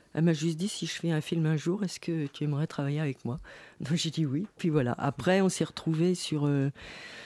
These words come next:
sur, euh, euh, Paris, Texas. Elle était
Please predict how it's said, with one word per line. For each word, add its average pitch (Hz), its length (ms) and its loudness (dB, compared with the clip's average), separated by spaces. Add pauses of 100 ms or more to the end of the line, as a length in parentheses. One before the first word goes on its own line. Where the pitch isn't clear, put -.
(720)
sur, 165 400 0
euh, 143 920 4 (1300)
euh, 135 480 -2 (1300)
Paris, 151 300 0
Texas. - 880 -2
Elle 143 160 0
était 151 500 2